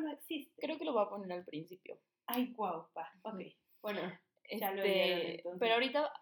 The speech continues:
Speaker 2: a ver si le volvemos a marcar, a ver si nos contesta en un ratito.
Speaker 1: No, ya, este podcast ya es de dos.
Speaker 2: No, vamos a hacerlo así, en vivo, para que se sienta presionada. O sea, ya estamos grabando y todo.
Speaker 1: <laughs>
Speaker 2: Y a ver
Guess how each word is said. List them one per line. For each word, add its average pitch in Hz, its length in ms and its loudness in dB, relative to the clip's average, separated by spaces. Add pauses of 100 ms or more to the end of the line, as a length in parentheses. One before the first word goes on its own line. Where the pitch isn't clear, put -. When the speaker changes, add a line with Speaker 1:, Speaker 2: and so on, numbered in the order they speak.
(100)
Speaker 2:
a 202 120 6
ver 208 220 0
si 226 300 -6
le 185 120 -8
volvemos 180 400 -4
a 190 100 -8
marcar, 160 380 -6
a 165 80 -6
ver 165 120 -8
si 170 120 -20
nos 165 200 -18
contesta - 500 -16 (320)
en 185 120 -6
un 175 60 -6
ratito. - 380 -14 (340)
Speaker 1:
No, 254 300 -2
ya, 196 220 -2
este 202 220 -8
podcast 190 420 -12
ya 180 100 -10
es - 80 -12
de 180 80 -14
dos. 165 240 -14 (260)
Speaker 2:
No, 269 160 2
vamos 349 300 2
a 349 40 4
hacerlo 233 280 0
así, 240 280 0
en 233 140 0
vivo, 262 360 4
para 185 200 0
que 202 120 -14
se 202 100 -16
sienta 208 320 -8
presionada. 175 580 -6 (160)
O - 80 -20
sea, 160 220 -12
ya 170 120 -2
estamos 196 320 -10
grabando 165 640 -6
y 151 240 -16 (100)
todo. 180 520 0
Speaker 1:
<laughs> 202 680 -2
Speaker 2:
Y 180 80 -2
a 170 100 0
ver 180 400 2